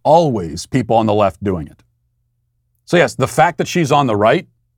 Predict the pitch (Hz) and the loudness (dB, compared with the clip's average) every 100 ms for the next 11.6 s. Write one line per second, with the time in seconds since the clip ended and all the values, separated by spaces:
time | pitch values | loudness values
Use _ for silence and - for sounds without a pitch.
0 | _ _ _ _ _ _ _ _ - 139 | _ _ _ _ _ _ _ _ -2 2
1 | 160 127 156 156 156 131 127 147 165 127 | 2 0 0 0 0 0 2 2 2 2
2 | 127 127 135 113 131 135 156 156 214 247 | 0 2 2 2 0 0 -2 0 2 2
3 | - _ _ _ _ _ _ _ _ _ | -2 _ _ _ _ _ _ _ _ _
4 | _ _ _ _ _ _ _ _ _ _ | _ _ _ _ _ _ _ _ _ _
5 | _ _ 123 139 170 180 156 165 147 160 | _ _ 0 2 2 2 2 2 0 -2
6 | 160 170 165 - - 165 170 160 147 - | 0 2 0 -4 0 2 4 2 0 0
7 | 208 139 101 98 95 92 - - _ _ | 0 0 -2 -2 -4 -6 -8 -16 _ _
8 | _ _ _ _ _ _ _ _ _ _ | _ _ _ _ _ _ _ _ _ _
9 | _ _ - 143 147 190 - - 143 170 | _ _ 0 2 4 4 2 -8 -4 -2
10 | 156 117 - 151 127 147 - 127 107 220 | -2 -8 -6 -6 0 0 0 -2 0 -2
11 | - - - 110 117 | -2 -8 -8 -4 -4